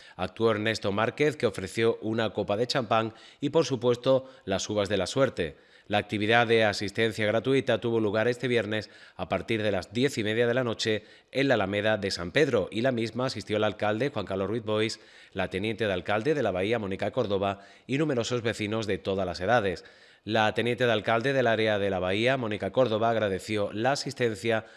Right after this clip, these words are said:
a los vecinos que participaron en la actividad y de cara al dos mil veinticuatro deseó salud para los vecinos. La organización de esta actividad corría a cargo de la Comisión de Fiestas de Puente Mayorga, el Recreativo Puente Mayorga,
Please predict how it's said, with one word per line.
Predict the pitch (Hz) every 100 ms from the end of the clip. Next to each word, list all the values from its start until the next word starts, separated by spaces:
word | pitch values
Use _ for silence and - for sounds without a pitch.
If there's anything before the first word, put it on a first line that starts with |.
| -
a | - 90
los | 92
vecinos | 95 90 107 113 104
que | 127
participaron | 123 - 123 113 104 95
en | 92
la |
actividad | 90 - 117 110 107 90 - - - -
y | 131
de | 143 123
cara | 120 123
al | 110
dos | 98 82
mil | 117 117
veinticuatro | 139 135 113 113 120 120
deseó | 101 - 104
salud | 113 98 101
para | 95 85
los | 82 80
vecinos. | 90 127 110 85 - _ _ - _
La | 98 107
organización | 107 107 107 110 120 113
de | 110
esta | 104
actividad | 98 104 95 95 131 156
corría | 113 98 104
a | 95
cargo | 107 110 131
de | 123
la | 127 127
Comisión | 110 98 113
de | 123
Fiestas | 123 113 110 95
de | 95
Puente | 110 120
Mayorga, | 131 110 98 107 110 - - -
el | 92 85
Recreativo | 80 85 90 101 95
Puente | 101 104 131
Mayorga, | 131 110 104 117